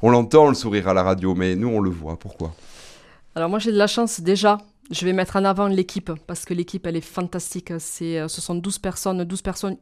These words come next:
Speaker 2: uniques. Euh, et tous les matins en fait ça m'anime de venir, euh, à leur rencontre. Et au-delà de ça, il y a tous ces pèlerins que l'on rencontre. Euh, chaque jour est différent parce que le, le pèlerin d'hier n'est pas celui que je vais retrouver aujourd'hui.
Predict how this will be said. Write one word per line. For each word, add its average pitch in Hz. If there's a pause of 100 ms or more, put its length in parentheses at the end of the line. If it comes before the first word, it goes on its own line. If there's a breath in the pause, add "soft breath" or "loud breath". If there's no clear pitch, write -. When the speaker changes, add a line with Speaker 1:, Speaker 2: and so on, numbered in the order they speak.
Speaker 2:
uniques. 240 (640 loud breath)
Euh, 170
et 185
tous 247
les 240
matins 202
en 180
fait 185
ça 180
m'anime 180
de 165
venir, 160
euh, 151
à 170
leur 175
rencontre. 156 (760 loud breath)
Et 202
au-delà 247
de 233
ça, 254
il 247
y 208
a 190 (260)
tous 254
ces 233
pèlerins 208
que 220
l'on 180
rencontre. 190
Euh, 175
chaque 190
jour 185
est 175
différent 180
parce 220
que -
le, 175
le 175
pèlerin 180
d'hier 190
n'est 175
pas 175
celui 185
que 185
je 170
vais 170
retrouver 180
aujourd'hui. 185